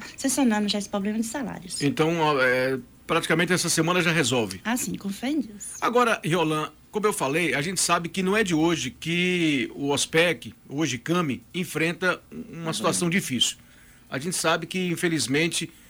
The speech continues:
Speaker 2: pra o, o hospital estar funcionando ali, requer muita habilidade, força de vontade e amor ao próximo. A realidade é essa.
Speaker 1: Justamente, justamente.
Speaker 2: O que que a direção está tentando fazer pra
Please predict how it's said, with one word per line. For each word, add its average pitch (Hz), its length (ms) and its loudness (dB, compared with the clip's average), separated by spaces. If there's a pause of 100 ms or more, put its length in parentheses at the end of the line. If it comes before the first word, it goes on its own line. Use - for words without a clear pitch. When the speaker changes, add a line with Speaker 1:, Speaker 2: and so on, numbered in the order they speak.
(240)
Speaker 2:
pra 180 580 2 (200)
o, - 40 -8
o 135 400 -2
hospital 156 460 2
estar 160 220 0
funcionando 185 680 2
ali, 175 340 0 (560)
requer 180 520 0
muita 233 460 0
habilidade, 165 840 2
força 233 360 2
de 196 140 -2
vontade 170 640 0
e 214 40 2
amor 185 360 0
ao 226 100 0
próximo. 131 640 -2
A 123 60 -6
realidade 151 420 0
é 139 140 2
essa. 202 260 -2
Speaker 1:
Justamente, 170 320 -10
justamente. 185 420 -12
Speaker 2:
O 254 60 -4
que 320 160 0
que 269 260 2
a 240 60 6
direção 202 540 2
está 160 500 0
tentando 190 480 -2
fazer 165 640 2
pra 185 340 4